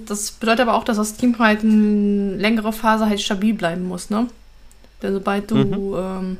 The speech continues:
Speaker 1: neue Leute reinkriegst oder Leute halt abwandern, dann, ähm, ist diese Vorhersagen eigentlich für den Popo und dann musst du erstmal eine, erstmal eine empirische Phase wieder von neu beginnen.
Speaker 2: Du brauchst halt als Team,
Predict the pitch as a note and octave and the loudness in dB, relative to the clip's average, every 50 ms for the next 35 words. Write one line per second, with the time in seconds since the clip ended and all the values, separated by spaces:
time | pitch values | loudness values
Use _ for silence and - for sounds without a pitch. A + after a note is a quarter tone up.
0 | - - G#3+ G3+ G3+ G3 G3 G#3+ A#3 - C4 A3+ G#3+ A3+ B3 A#3+ - C4 A#3+ - | -6 -4 -2 -2 0 2 2 0 2 0 0 0 0 0 0 -2 -4 -4 -4 -2
1 | G#3+ G3+ F#3+ F#3+ G3+ G#3 A3 G#3 G#3 F#3+ - - G#3+ - - A#3+ A#3+ A#3+ A#3+ A#3+ | -4 -2 -2 0 -2 0 0 -2 -2 -2 -4 -6 -8 -2 0 0 2 4 2 2
2 | A#3+ A#3+ - - - - - - - - - - - - - - - - - G3+ | 2 0 -2 -8 -20 -20 -20 -20 -20 -20 -20 -20 -20 -20 -20 -20 -16 -6 -2 -2
3 | G3+ G3+ G3+ G3+ G3 G3 F#3+ G3 F#3+ F#3+ F#3+ F#3+ F#3+ F#3+ F#3+ F#3+ F#3+ G3+ - - | 0 0 0 -2 -2 -2 -2 -4 -4 -4 -4 -6 -6 -6 -6 -6 -6 -8 -10 -14
4 | - - - - - - A#3 A3 - G#3 G3 F#3+ G#3 G#3 G3+ G#3 G#3+ G#3 G#3+ G#3 | -20 -20 -20 -20 -16 -10 -8 -6 -4 -4 -2 -2 0 2 2 2 2 2 2 0
5 | G3+ G3 F#3+ G3 G3 F#3 F#3 G3+ - - - G3+ G3 G3 - - G3+ - G3 F#3 | 0 0 -2 -4 -4 -4 -6 -8 -12 -8 -6 -4 -4 -4 -4 -6 -6 -6 -4 -4
6 | F#3 F3+ F#3 F#3 F#3+ G3 - - - G#3 - G#3 G3 F#3+ F#3+ F#3+ F#3+ - - - | -4 -2 -2 -2 -2 -4 -4 -4 -4 -2 -2 -2 0 0 -2 -4 -6 -8 -14 -18
7 | - - - - - - - - - - - - - - - - G#3 G3+ G3 G3 | -20 -20 -20 -20 -20 -20 -20 -20 -20 -20 -20 -20 -20 -18 -10 -2 0 2 2 2
8 | G3 G3 G3 G3 F#3+ F3+ - - - - - G#3 - G#3+ G3 G3 F#3+ F#3+ G3 G3+ | 2 0 0 -2 -4 -4 -8 -12 -8 -6 -6 -2 0 2 2 2 0 0 -2 -4
9 | - - G#3+ G3+ G3+ G3+ - G#3 G3+ - G3+ G3 F#3+ G3 F#3+ F#3+ F#3+ F#3 F#3 F3+ | -2 -2 -2 -2 -2 -4 -4 -4 -4 -2 -2 -2 -2 -2 -4 -4 -4 -4 -4 -4
10 | F#3+ F#3 - - G3+ F#3+ F#3+ F#3+ F3+ F#3+ F3 E3+ F3 F3 F3 - - - - - | -6 -8 -8 -6 -4 -2 -2 -2 -4 -6 -6 -6 -6 -6 -6 -8 -12 -20 -20 -20
11 | - - - - - - - - - - - - - - - - - - - - | -20 -20 -20 -20 -20 -20 -20 -16 -14 -14 -14 -14 -14 -14 -14 -14 -16 -16 -18 -18
12 | - - - - - - B2+ A2 A2+ G#2 G#2+ C3+ F#3 G3+ - - F3+ E3+ - - | -20 -20 -18 -14 -6 -4 -2 0 4 4 6 6 4 2 0 -2 -2 -2 -2 -4
13 | - - - A#2 A2+ - - - - - - - - D3 D3 D3+ E3 E3+ F3 F3 | -10 -6 -4 -4 -4 -2 -4 -4 -6 -6 -10 -10 -8 -6 -4 -4 -2 -2 -4 -4
14 | E3 | -8